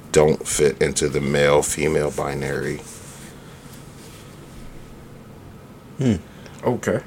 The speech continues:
Speaker 1: I mean,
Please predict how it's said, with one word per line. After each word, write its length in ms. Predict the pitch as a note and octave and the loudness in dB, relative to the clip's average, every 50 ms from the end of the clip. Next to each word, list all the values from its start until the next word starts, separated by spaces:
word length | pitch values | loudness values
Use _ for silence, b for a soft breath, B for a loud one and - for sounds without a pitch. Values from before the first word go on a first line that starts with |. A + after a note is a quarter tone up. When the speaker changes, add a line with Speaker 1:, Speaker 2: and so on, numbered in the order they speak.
| - - - - - - - - - - - - - - - - - - - - - - - - - - - - - - - - - - - - - - | -10 -18 -20 -20 -20 -20 -20 -18 -18 -18 -18 -18 -20 -20 -18 -18 -18 -18 -18 -18 -18 -18 -18 -18 -18 -18 -18 -18 -18 -18 -18 -18 -18 -18 -18 -10 0 4
Speaker 1:
I 60 | F#2 F#2+ | 6 8
mean, 460 | F#2+ F2+ E2+ E2+ E2 D#2+ D#2+ D#2 | 8 8 8 6 6 4 4 4